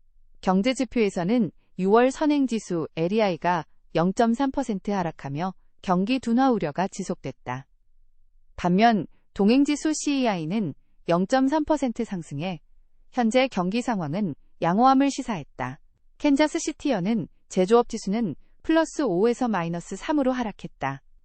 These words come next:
전문가들은 인력 부족과 응답률 저하로 경제 통계의 신뢰성이 약화되고 있다고 지적했다. 기업 뉴스에서는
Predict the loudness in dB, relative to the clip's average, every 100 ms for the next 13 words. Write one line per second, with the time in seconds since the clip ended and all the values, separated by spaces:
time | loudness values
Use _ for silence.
0 | _ 2 4 6 4 2 2 2 0 -8
1 | _ _ 0 2 2 0 -4 -4 0 0
2 | 0 0 2 2 2 2 -2 -2 -2 -2
3 | -2 -4 _ _ -2 0 0 0 0 0
4 | 0 0 -2 -2 -2 -2 -2 -2 -4 -6
5 | -6 -8 -10 -10 -10 -10 -10 -12 -12 -14
6 | -10 -10 -10 _ _ _ _ _ _ _
7 | 4 6 6 4 2 -2 -2 -2 -2 -2
8 | -4